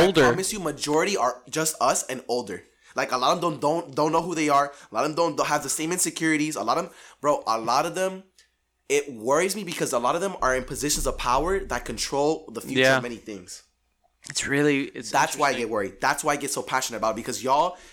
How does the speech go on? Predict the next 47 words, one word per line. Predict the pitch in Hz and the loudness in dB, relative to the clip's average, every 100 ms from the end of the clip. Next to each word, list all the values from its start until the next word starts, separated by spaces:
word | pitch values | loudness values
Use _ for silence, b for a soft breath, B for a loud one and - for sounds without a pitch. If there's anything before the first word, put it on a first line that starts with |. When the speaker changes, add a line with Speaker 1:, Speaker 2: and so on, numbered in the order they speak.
| B - | B 0
Speaker 2:
are | 131 | 0
in | 143 135 | 0 -6
positions | - 156 127 151 - 196 - | -6 -6 -2 0 2 0 0
that | 135 113 | -2 0
y'all | 131 151 | 2 2
don't | 190 | 0
even | 180 | -2
know | 156 175 | 2 2
that | 147 127 98 | 2 0 -2
what | 123 139 | -4 -4
you're | 131 | -4
con-, | 127 | -2
you're, | 147 196 B B | 0 -2 B B
you're | 165 | 0
driving | 170 190 226 185 | 2 2 2 -4
Porsches | - 165 185 220 226 226 214 | -4 2 2 2 -2 -4 -4
and | - 143 | -2 0
Lamborghinis | 156 170 156 123 156 202 185 | 2 2 0 -2 -4 -2 0
and | 139 | 0
don't | 151 160 | 0 0
even | 165 | 0
know | 165 180 | 2 2
that | 185 131 | 2 0
you're | 127 | 0
about | 131 | 0
to | 113 | -2
crash | - 113 101 | -2 -4 -4
it. | 92 - _ _ _ _ _ - | -10 -18 _ _ _ _ _ -8
Estúpidos. | 120 - 170 156 113 92 95 - - - - - _ b - | -8 -4 -4 -4 -8 -14 -14 -14 -14 -16 -18 -20 _ b -6
Estúpidos. | 135 - - 156 120 101 87 - b b | -6 -4 -2 -2 -2 -10 -12 -16 b b
There's | 131 120 | -6 -2
no | 156 | 2
other | 180 | 2
way | 160 139 | 2 -2
around | 123 113 | -2 -2
it. | 98 b b b - | -6 b b b -6
Imbeciles. | 165 160 139 170 - 101 87 - - _ | -4 -2 0 0 0 -8 -14 -16 -18 _
Imbecile. | 135 135 123 147 143 107 | -8 -6 0 0 0 -4
Like, | 104 101 b b b | -6 -8 b b b
it | 131 - - | -2 -2 0
irks | 143 156 - | 0 0 -2
me, | 117 | -2
bro. | 117 | 0
I've | 123 | 0
se-, | - - | -2 -2
I, | 123 151 - | -2 0 0
I, | 147 | 0